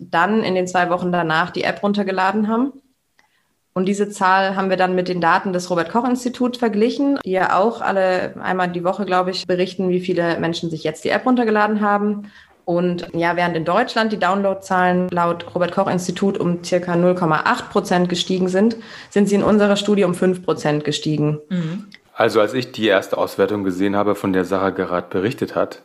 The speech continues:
Speaker 3: war ich ziemlich beeindruckt. Wir haben lange dran geplant,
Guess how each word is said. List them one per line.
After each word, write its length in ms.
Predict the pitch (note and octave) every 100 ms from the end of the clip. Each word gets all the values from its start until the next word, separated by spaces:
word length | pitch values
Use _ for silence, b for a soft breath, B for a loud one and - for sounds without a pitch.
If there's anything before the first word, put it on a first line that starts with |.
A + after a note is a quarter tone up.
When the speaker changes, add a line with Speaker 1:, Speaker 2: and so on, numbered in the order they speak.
| -
Speaker 3:
war 120 | F#2
ich 120 | F#2
ziemlich 280 | - G#2+ F#2
beeindruckt. 720 | - F#2 G#2 - D#2+ - - _ _ -
Wir 100 | G2
haben 120 | G#2+
lange 220 | F#2+ A2+
dran 180 | A2 G2
geplant, 540 | F#2+ - G2 G2+ G2